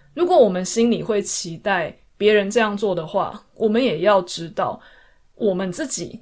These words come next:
今天是那个希望别人看见我们的角色时，我们也要尽可能的做到，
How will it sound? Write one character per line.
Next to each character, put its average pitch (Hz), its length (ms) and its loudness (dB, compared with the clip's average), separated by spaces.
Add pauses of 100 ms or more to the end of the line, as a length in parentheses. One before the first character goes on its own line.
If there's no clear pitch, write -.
今 220 200 -2
天 220 280 0
是 226 340 -2
那 202 240 -2
个 165 140 -6
希 202 200 -4
望 214 160 2
别 180 140 -4
人 170 140 -6
看 262 280 -6
见 208 200 -2
我 160 100 -4
们 156 180 -8
的 160 120 -8
角 156 260 -8
色 180 240 -4
时， 147 380 -10 (260)
我 208 120 -2
们 214 140 2
也 190 180 0
要 240 180 4 (120)
尽 247 220 -4
可 202 260 -6
能 160 160 -8
的 175 160 -4
做 180 320 -4
到， - 300 -6